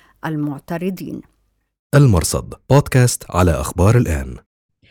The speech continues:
Speaker 1: ونرحب هذا الأسبوع بالدكتور عروة عجوب، كبير الباحثين في كور جلوبال،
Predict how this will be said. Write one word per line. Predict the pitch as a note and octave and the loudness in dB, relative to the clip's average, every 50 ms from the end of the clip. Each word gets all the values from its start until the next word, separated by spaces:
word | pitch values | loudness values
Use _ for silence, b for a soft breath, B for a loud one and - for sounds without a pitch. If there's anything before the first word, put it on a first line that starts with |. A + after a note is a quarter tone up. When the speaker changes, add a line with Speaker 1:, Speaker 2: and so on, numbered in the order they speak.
| b b b b b b b - F#3+ | b b b b b b b -12 -10
Speaker 1:
ونرحب | A3 A#3+ B3+ B3+ B3+ D4 - - D4+ A3+ | -10 -8 -8 -8 -10 -12 -12 -12 -14 -14
هذا | A#3+ B3+ A#3+ A3 A3 | -12 -14 -12 -12 -14
الأسبوع | A3+ - - - _ G#3+ A3+ B3+ C4+ | -16 -16 -20 -20 _ -10 -10 -8 -8
بالدكتور | B3+ G3+ F#3 G#3 G3+ G3+ - - F#3 F#3+ F3+ E3+ G#3 G#3 _ - G#3+ G3 F#3+ F#3+ | -10 -12 -14 -14 -14 -14 -16 -16 -18 -18 -16 -18 -18 -18 _ -16 -14 -14 -14 -12
عروة | F3+ G3+ A3+ A3 G#3 G3+ | -14 -12 -12 -12 -12 -12
عجوب، | F#3+ F#3 F3+ F3 - G3+ G#3 B3 A#3+ _ | -12 -14 -16 -16 -16 -14 -14 -14 -16 _
كبير | - A3+ F#3+ F3 F#3 G3+ G3 F#3 - - | -18 -16 -16 -16 -14 -16 -16 -16 -14 -16
الباحثين | G3 F#3 E3+ G#3 - - G3+ - _ - G#3 G#3+ G#3 | -16 -16 -16 -18 -18 -20 -20 -20 _ -18 -16 -16 -16
في | G#3 - G#3+ G3 | -16 -18 -20 -20
كور | - _ - A3 A3+ A3 | -20 _ -12 -12 -12 -12
جلوبال، | G3 E3 F3 F3 F#3 F3+ E3+ E3+ F#3+ G#3+ | -12 -16 -16 -14 -14 -14 -12 -12 -14 -14